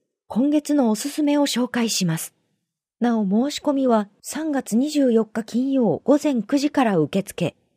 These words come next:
対象、六十歳以上の区内在住者、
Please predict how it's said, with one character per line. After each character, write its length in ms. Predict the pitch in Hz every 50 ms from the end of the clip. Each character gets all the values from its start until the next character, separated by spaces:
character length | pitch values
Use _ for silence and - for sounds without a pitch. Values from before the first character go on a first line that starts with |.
| _ _ _ _ _ _ _ _ _ _ -
対 160 | 214 262 285
象、 400 | - - 254 240 220 180 - _ _ -
六 220 | 196 202 202 311
十 120 | 285 311 294
歳 360 | - - 320 311 302 302 320
以 40 | 294
上 220 | - 269 233 208
の 140 | 175 151 151
区 160 | - - 294
内 200 | 302 285 247 196
在 180 | 143 170 214 262
住 220 | - 285 285 254
者、 260 | - - 170 135 -